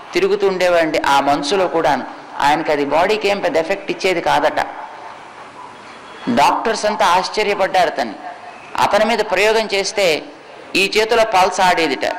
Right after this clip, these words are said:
ఈ చేతిలో పల్స్ ఆడేది కాదటండి. డాక్టర్స్కి ఇది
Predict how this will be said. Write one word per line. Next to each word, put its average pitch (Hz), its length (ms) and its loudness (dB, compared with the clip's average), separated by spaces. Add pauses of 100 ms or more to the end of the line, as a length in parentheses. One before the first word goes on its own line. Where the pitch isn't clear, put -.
(360)
ఈ 160 160 0
చేతిలో 190 240 2
పల్స్ 165 280 0
ఆడేది 147 280 2
కాదటండి. 113 460 -2 (1200)
డాక్టర్స్కి 214 580 0
ఇది 202 440 2